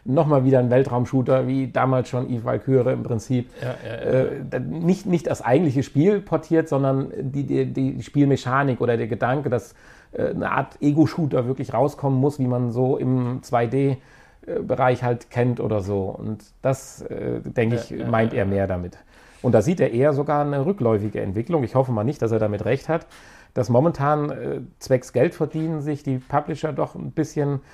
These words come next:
Speaker 1: darauf zurückgezogen haben oder sich, sich momentan wieder zurückziehen. Wir kommen ja nachher auch zu ein paar Spieleankündigungen seitens Sony. Äh, auch da hab ich, mm, so diesen, diesen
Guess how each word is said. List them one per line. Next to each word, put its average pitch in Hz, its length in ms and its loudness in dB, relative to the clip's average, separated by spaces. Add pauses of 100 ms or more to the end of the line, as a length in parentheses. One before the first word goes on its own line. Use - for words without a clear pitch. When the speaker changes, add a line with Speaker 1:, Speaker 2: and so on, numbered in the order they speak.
(280)
Speaker 1:
darauf 135 540 0
zurückgezogen 139 640 2
haben 120 220 0
oder 120 180 4
sich, 120 240 -4
sich 139 200 -8
momentan 135 420 0
wieder 135 160 2
zurückziehen. 139 640 -2 (300)
Wir 113 100 -4
kommen 143 180 2
ja 131 80 2
nachher 135 340 0
auch 139 100 -6
zu - 120 -6
ein 120 220 -2
paar 123 220 -4
Spieleankündigungen 143 1400 -4
seitens 120 380 -6
Sony. 165 440 -2 (480)
Äh, - 60 -4
auch - 200 -2
da 143 480 0
hab 135 140 -6
ich, - 200 -8 (800)
mm, 190 420 -10 (420)
so 156 160 -6
diesen, 143 720 -4
diesen - 520 -6